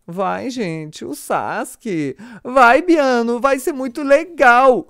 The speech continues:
Kaneki, o Kaneki é bom, não é não? Oxi.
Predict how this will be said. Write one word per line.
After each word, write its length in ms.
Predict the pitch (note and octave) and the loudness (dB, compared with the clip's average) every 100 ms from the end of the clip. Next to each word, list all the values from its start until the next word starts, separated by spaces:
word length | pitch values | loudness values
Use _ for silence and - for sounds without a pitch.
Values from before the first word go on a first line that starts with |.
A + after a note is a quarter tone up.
| G3+ _ _ | -20 _ _
Kaneki, 680 | - C3 D#3 D#3 C3 D3 - | -4 -4 -4 -10 -10 -10 -12
o 100 | - | -18
Kaneki 460 | - C#3 C3 B2+ B2 | -12 -10 -10 -8 -8
é 80 | A#2+ | -6
bom, 320 | E3 B3 A#3+ | -6 -6 -6
não 120 | D#3+ | -6
é 40 | |
não? 420 | C#3+ G#3 A#3 C3+ A#2+ _ _ _ _ _ _ _ _ _ _ _ _ D3+ | -6 -4 -4 -6 -12 _ _ _ _ _ _ _ _ _ _ _ _ -6
Oxi. 680 | E3+ A3 - - B3 B3+ | 0 0 -2 -6 -4 -4